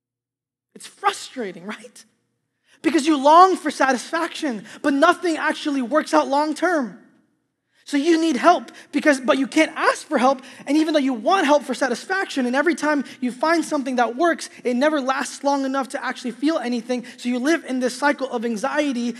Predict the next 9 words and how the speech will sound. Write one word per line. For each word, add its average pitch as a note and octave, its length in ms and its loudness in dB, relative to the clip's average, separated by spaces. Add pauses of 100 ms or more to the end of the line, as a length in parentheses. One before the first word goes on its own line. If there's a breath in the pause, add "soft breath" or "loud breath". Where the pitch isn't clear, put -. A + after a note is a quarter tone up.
(160 loud breath)
unwilling C#4 500 2
to C4+ 240 -2
admit A#3 680 -2 (240 soft breath)
that A3 160 0
you're G3 140 -4
desperate A3+ 600 -6 (160)
and G#3 100 -6
that F#3 100 -4
you A#3 460 -4